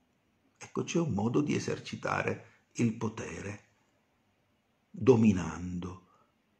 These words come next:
sfruttando, asservendo. Tra voi però non è così. E quindi c'è la lezione. Chi vuole diventare grande tra voi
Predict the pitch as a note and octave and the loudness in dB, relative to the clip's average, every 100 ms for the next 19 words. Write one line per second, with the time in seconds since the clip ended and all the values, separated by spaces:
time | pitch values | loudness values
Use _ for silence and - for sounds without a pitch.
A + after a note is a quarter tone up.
0 | _ - - - A#2 A2+ - - E2+ D#2+ | _ -14 -8 -2 -2 -2 -8 -8 -8 -8
1 | E2 F2 E2+ F2 F2 _ _ _ _ _ | -10 -12 -12 -12 -16 _ _ _ _ _
2 | _ _ - B2 - A#2+ G#2 F2 F2+ E2+ | _ _ -4 -2 0 0 0 0 0 0
3 | F2 F2+ F2+ F2+ - _ _ _ _ _ | 0 0 0 -4 -10 _ _ _ _ _
4 | _ _ _ _ _ _ _ _ _ - | _ _ _ _ _ _ _ _ _ -6
5 | F#2 F#2 G3+ - A2 A#2+ D3+ D#3 - C#3 | -2 6 6 6 2 2 0 -4 -6 -8
6 | - F2+ - _ _ _ _ _ _ _ | -8 -14 -18 _ _ _ _ _ _ _
7 | _ _ - A#2+ - E3+ F3+ - - A#2+ | _ _ -16 -10 -4 -2 -2 -4 -4 -4
8 | - - _ _ _ - F#2+ F#2 - - | -8 -20 _ _ _ -8 -6 -6 -8 -10
9 | - - - - _ _ _ _ _ _ | -10 -12 -20 -20 _ _ _ _ _ _
10 | _ - C3 D3+ F#3+ D3+ B2+ A#2+ B2 D#3 | _ 0 4 8 8 8 6 4 4 2
11 | C#3 G2 E2+ E2 G2 B2+ C3+ F3 G#3 G3+ | 2 0 0 0 0 0 0 2 2 0
12 | - | -8